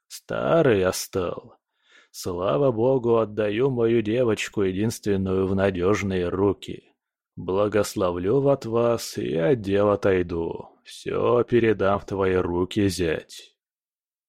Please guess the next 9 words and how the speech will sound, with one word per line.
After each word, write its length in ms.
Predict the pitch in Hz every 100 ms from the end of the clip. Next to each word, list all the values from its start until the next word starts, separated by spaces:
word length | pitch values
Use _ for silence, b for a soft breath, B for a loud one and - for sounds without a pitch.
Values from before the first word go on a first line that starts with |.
| _ _
«Хорошо, 800 | _ - 95 107 117 - 107 92
я 280 | 87 92 98
разберусь. 840 | 101 92 101 95 92 - - - _ _ _ _
Торт 300 | 120 127 131
будет 400 | 110 123 127 123
у 60 | 123
твоей 380 | 110 104 113 107
дочери 500 | 107 110 113 110 104
бомба». 800 | 95 113 95 85 87 80 -